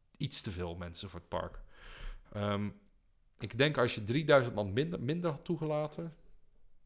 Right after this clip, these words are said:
dat je dan een heel veel plezierige dag had gehad. En ja, het is niet iets waar Walibi België zelf iets aan kan doen, maar wel de gemeente en de omwonenden.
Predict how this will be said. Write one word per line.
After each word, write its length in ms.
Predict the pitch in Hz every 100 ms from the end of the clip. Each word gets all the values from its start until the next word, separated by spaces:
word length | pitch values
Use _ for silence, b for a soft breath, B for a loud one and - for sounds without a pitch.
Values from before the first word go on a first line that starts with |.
| - -
dat 340 | - - 110 -
je 60 |
dan 200 | 107 107
een 200 | 101 101 - - _ -
heel 260 | 110 131
veel 140 | 113 -
plezierige 480 | 104 110 95 -
dag 160 | 90 -
had 140 | 90
gehad. 320 | - 95 127 - B B B B B B -
En 300 | 135 143 147
ja, 380 | 117 113 107 120 B B B -
het 160 | 113
is 140 | 107 110
niet 200 | 120 151
iets 220 | 120 -
waar 180 | 113 107
Walibi 340 | 107 107 104
België 380 | 101 101 - 95
zelf 280 | - 101 117
iets 160 | -
aan 160 | - 127
kan 160 | - 117
doen, 240 | 156 196 - - -
maar 280 | 95 101 98
wel 180 | 117 120
de 80 |
gemeente 540 | 104 107 104 95 - -
en 140 | 104
de 60 | 95
omwonenden. 580 | 92 98 120 139 147